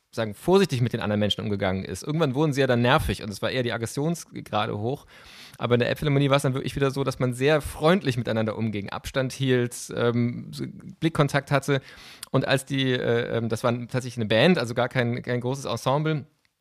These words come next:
auf die Bühne kam, das war das erste Mal in meinem Leben, dass ich Standing Ovations vor dem Konzert <laughs> erlebt habe. Es sind wirklich, alle haben sich erhoben, weil es so ein ergreifender Moment war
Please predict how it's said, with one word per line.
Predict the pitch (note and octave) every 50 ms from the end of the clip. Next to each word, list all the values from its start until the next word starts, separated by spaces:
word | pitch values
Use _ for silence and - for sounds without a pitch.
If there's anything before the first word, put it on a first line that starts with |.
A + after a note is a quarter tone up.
| _ - - C3
auf | C3 -
die | C#3
Bühne | A#2 C3+ C#3 D3+ -
kam, | - C#3 C3+ C#3 C#3 - - - - -
das | - - -
war | B2+
das | B2 -
erste | - C#3+ D3 - D3+
Mal | C#3+
in | C3+ C3
meinem | B2 B2+
Leben, | C3+ C3+
dass | C3 B2 C3
ich | A#2+
Standing | - - - B2 C#3 D#3 D3 C3+
Ovations | B2 C3 C3 C#3+ - - C3 -
vor | - - G#3 G3+
dem | F3 C3+
Konzert | B2 - C3 - - - C3+ G#2+ - -
<laughs> | - -
erlebt | A2+ G#2+ - - - -
habe. | G2+ G2+ A2+ A#2+ -
Es | C3+ -
sind | - -
wirklich, | D#3 - C#3+ - -
alle | D3 D#3+ E3 C#3+
haben | D#3+ E3
sich | D3+ D3+ -
erhoben, | B2 C3 B2+ C#3 D3+ E3+ E3 C3+
weil | C3+ C3+
es | D3+ -
so | - C3+
ein | F2+ C#3+ -
ergreifender | - - - A#2+ A2 B2 D3+ - D#3+ C#3+
Moment | C3+ C3+ B2+ B2+ B2+ D3 D3+ -
war | C#3+ C#3+ C#3+ C#3+